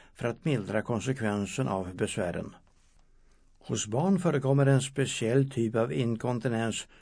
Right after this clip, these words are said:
som kallas sängvätning, enures, som sker under sömn. I de allra flesta fall växer detta bort då barnet blir äldre. Sidan hundrafemtioett. Vad ska iakttas?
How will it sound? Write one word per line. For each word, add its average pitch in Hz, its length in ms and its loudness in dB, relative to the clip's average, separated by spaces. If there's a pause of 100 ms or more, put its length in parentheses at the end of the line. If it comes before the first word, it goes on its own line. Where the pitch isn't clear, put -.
(160)
som 120 200 -4
kallas 110 400 -2
sängvätning, 120 960 0 (480)
enures, 113 880 2 (360)
som 123 280 2
sker 110 440 2
under 113 340 0
sömn. 98 440 -2 (720)
I - 140 -10
de 104 220 -6
allra 123 320 -2
flesta 143 340 -2
fall 135 320 4 (360)
växer 120 440 -4
detta 123 280 -2
bort 147 300 0 (140)
då 135 80 -2
barnet 104 600 -2
blir 104 220 -4
äldre. 127 440 0 (2250)
Sidan 127 360 -4
hundrafemtioett. 113 800 -4 (460)
Vad 151 380 2
ska - 240 0
iakttas? 110 720 0